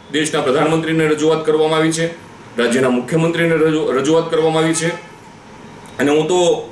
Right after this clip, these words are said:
આ જિલ્લાની જનતાને પણ વિનંતી કરું છું, આ જિલ્લાના જુવાનિયાઓને પણ વિનંતી કરું છું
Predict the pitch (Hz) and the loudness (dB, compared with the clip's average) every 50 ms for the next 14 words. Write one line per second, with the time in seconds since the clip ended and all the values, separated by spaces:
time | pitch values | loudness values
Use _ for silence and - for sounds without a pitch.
0 | - 139 143 143 143 151 151 160 170 175 170 - 147 139 147 147 175 180 185 180 | -6 -4 -4 0 0 0 0 2 0 0 0 -2 -2 -2 -2 -2 -2 -2 0 0
1 | 185 185 180 180 190 185 180 190 180 185 185 185 175 180 202 208 202 - - - | 0 0 2 0 0 0 0 0 0 2 0 0 2 2 0 0 0 -4 -10 -18
2 | - - - - 156 156 156 165 175 202 214 214 202 160 170 165 170 190 220 240 | -20 -20 -8 -4 -2 0 0 2 2 2 2 0 0 0 0 0 2 2 2 0
3 | 240 240 240 226 220 208 185 165 151 156 160 165 165 139 117 120 110 98 85 - | 0 0 0 0 -2 -2 -2 -2 -2 -2 -2 0 -2 -2 -2 -2 -2 -2 -4 -6
4 | - | -12